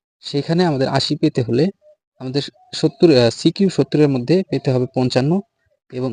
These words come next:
এমসিকিউ তিরিশের মধ্যে পেতে হবে চব্বিশ থেকে ছাব্বিশ। এখানে আমাদের পাস মার্ক হবে টোয়েন্টি এবং এমসিকিউ এর জন্য হবে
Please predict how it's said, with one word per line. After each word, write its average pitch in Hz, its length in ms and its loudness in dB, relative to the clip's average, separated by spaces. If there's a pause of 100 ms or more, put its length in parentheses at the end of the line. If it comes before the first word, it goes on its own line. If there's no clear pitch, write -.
এমসিকিউ 156 540 -2 (440)
তিরিশের 160 320 -4
মধ্যে 131 220 -2
পেতে 131 240 -4
হবে 127 220 -2 (200)
চব্বিশ 135 340 -2
থেকে 160 220 -4 (380)
ছাব্বিশ। 113 380 -6 (680)
এখানে 180 260 2
আমাদের 123 260 0 (120)
পাস 147 300 -2
মার্ক 175 220 4 (1000)
হবে 120 280 0 (1000)
টোয়েন্টি 165 380 4 (2500)
এবং 127 200 2 (120)
এমসিকিউ 156 460 4
এর 165 80 6 (340)
জন্য 131 260 2
হবে 139 200 2